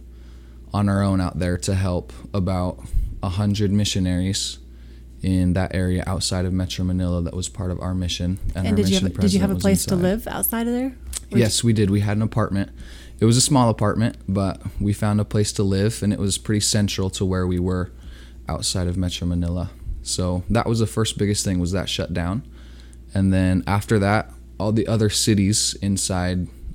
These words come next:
Speaker 1: uh, Metro Manila and outside started to shut down as well.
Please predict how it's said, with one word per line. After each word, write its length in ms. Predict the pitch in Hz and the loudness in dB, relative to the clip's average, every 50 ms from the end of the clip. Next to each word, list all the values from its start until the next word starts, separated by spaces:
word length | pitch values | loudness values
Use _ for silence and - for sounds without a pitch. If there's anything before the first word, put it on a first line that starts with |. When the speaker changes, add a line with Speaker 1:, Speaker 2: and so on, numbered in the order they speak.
| - | -6
Speaker 1:
uh, 240 | - 95 87 90 90 90 | -4 -4 -2 -2 0 0
Metro 340 | 95 98 98 - - 95 | 0 0 -2 -2 -2 0
Manila 340 | 95 95 95 90 90 92 92 - | 0 2 2 2 0 0 -2 -2
and 160 | - 92 87 | -2 -2 -2
outside 460 | - 90 90 - - - 87 87 87 | -2 -4 -4 -4 -4 -4 -4 -2 -2
started 360 | 85 - - 90 87 90 85 - | -4 -2 -2 -2 -2 -2 -4 -4
to 80 | - | -6
shut 260 | - - - - - | -6 -6 -6 -8 -6
down 280 | - 85 82 85 87 87 - - - - - - - - - - - - | -4 -4 -2 -2 -4 -6 -8 -14 -20 -20 -20 -20 -20 -20 -20 -20 -20 -6
as 200 | - 98 90 95 | -4 -4 -2 0
well. 340 | 90 87 82 67 52 50 - | 0 0 0 -2 -4 -6 -8